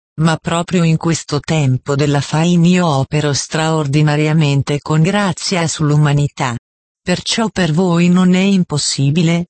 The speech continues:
trovare la via verso di me. Nel tempo della fain troverete sempre di più degli uomini con talenti straordinari,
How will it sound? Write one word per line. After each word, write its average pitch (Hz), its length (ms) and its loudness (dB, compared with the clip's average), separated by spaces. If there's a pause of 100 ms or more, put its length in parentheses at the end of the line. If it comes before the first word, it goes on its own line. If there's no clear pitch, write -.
trovare 156 560 -2
la 170 120 2
via 156 300 2
verso 160 540 -2
di 147 140 0
me. 135 200 0 (720)
Nel 202 300 0
tempo 139 540 0
della 151 260 0
fain 165 500 0
troverete 147 800 0
sempre 151 440 -2
di 139 120 0
più 160 260 0
degli 143 360 2
uomini 143 500 2
con 160 260 0
talenti 170 600 0
straordinari, 139 1080 0